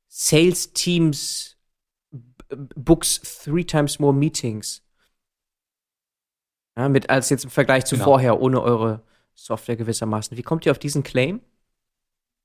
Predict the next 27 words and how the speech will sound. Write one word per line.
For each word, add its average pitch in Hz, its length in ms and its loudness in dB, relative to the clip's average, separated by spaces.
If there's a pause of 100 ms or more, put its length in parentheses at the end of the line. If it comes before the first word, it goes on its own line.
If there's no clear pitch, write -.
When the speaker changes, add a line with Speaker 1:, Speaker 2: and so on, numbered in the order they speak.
(280)
Speaker 2:
Ja, 160 280 4
also 127 220 2
es 127 120 2
liegt 165 180 -4
einfach 127 180 2
daran, 147 640 -2
ähm, 117 680 0 (440)
dass - 320 -2
wir 117 200 4
gemerkt 117 460 0
haben, 123 220 -2
wenn 113 240 -2
wir 131 240 0 (720)
hochpersonalisierte 113 680 -4
Nachrichten 123 320 -2
schreiben, 143 500 -4
Speaker 1:
Mhm. 139 240 -4 (280)
Speaker 2:
dann, 117 840 -4
ähm, 110 600 -4
buchen 127 300 0
wir 113 160 -2
dreimal 104 360 0
mehr 104 160 -2
Meetings, - 600 -12
als 104 500 -16 (440)
wenn 104 200 -2
wir 104 480 4